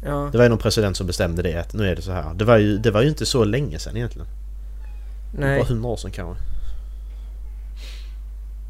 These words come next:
Speaker 1: Ja, just det, så kör vi en
Speaker 2: Det var faktiskt
Speaker 1: jätterea
Speaker 2: inte så
Speaker 1: dagen
Speaker 2: jättelänge sedan.
Speaker 1: efter.
Speaker 2: Ja, exakt. Det blir Black Friday sen också. Det har vi ju anam-, anammat i Sverige också ju.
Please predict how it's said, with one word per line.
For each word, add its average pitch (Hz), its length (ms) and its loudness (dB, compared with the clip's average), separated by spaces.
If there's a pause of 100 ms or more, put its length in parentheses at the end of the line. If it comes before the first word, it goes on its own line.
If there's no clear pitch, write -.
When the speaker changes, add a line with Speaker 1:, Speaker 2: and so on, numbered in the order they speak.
(960)
Speaker 1:
Ja, 175 80 6
just 175 160 10
det, 170 60 -2
så 165 100 0
kör 160 120 4
vi 120 80 8
en 131 60 8
Speaker 2:
Det 131 140 6
var 113 80 0
faktiskt 135 220 8
Speaker 1:
jätterea 123 60 6
Speaker 2:
inte - 0 -
så 117 120 2
Speaker 1:
dagen 110 180 -2
Speaker 2:
jättelänge 107 40 -4
sedan. - 260 -8
Speaker 1:
efter. - 100 -8 (1300)
Speaker 2:
Ja, 120 180 10
exakt. 104 280 4
Det 110 180 8
blir 110 160 8
Black 110 220 2
Friday 87 300 0
sen 90 160 -6
också. 90 200 -4
Det 127 140 10
har 151 120 10
vi 143 100 6
ju 139 240 8
anam-, 104 320 4 (160)
anammat 104 380 0
i - 40 -6
Sverige 85 220 -4
också - 220 -4
ju. 107 100 -4